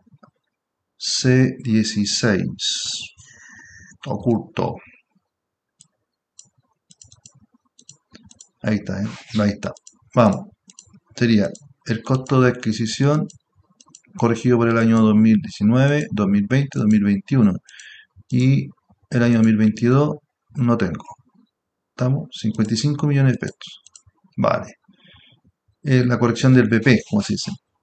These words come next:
El costo de factor según inciso, inciso del artículo treinta y ocho es los cuarenta y nueve. Aquí tengo que, claro,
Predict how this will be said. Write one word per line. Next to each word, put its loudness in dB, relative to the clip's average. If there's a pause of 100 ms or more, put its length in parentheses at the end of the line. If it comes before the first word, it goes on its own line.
El -6
costo -2
de 0
factor 0
según 0
inciso, -2
inciso 0
del 4
artículo 0
treinta 2
y 4
ocho 0
es -2 (2000)
los 2
cuarenta 4
y 6
nueve. 4
Aquí 0
tengo 0
que, 2 (180)
claro, 2